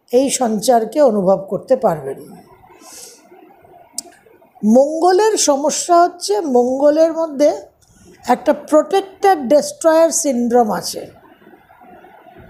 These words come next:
এই প্রোটেক্টর ডেস্ট্রয়ার সিনড্রোম কি? না, সহজ সরল বাংলা ভাষায় হচ্ছে রক্ষকই ভক্ষক। কারণ মঙ্গল, আমরা যে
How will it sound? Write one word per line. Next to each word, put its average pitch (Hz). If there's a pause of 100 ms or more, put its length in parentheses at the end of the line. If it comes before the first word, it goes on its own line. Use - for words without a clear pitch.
(960)
এই 285
প্রোটেক্টর 311
ডেস্ট্রয়ার 339
সিনড্রোম 339
কি? 415 (1500)
না, 214
সহজ 302
সরল 349
বাংলা 269
ভাষায় 247
হচ্ছে 254 (540)
রক্ষকই 349
ভক্ষক। - (1160)
কারণ 294
মঙ্গল, 269 (840)
আমরা 254
যে 233